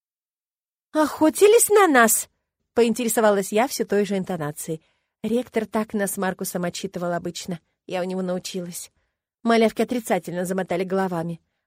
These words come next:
Один отрицал так усердно, даже одно ухо немного вывернулось наизнанку, и он спешно принялся поправлять его лапкой. «Сожрали строкуров?» — с подозрением спросил Маркус. Мантикорята снова отрицательно помотали головами,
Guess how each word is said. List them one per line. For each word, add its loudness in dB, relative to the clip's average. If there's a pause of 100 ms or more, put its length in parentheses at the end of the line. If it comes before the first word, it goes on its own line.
Один 2
отрицал 2
так -4
усердно, 0
даже 4
одно 4
ухо 4
немного 0
вывернулось -2
наизнанку, 0 (320)
и 2
он 4
спешно 2
принялся -2
поправлять 0
его -2
лапкой. -4 (1500)
«Сожрали 6
строкуров?» — 4 (320)
с -20
подозрением -4
спросил -8
Маркус. -10 (360)
Мантикорята 0
снова 4
отрицательно -2
помотали -2
головами, -2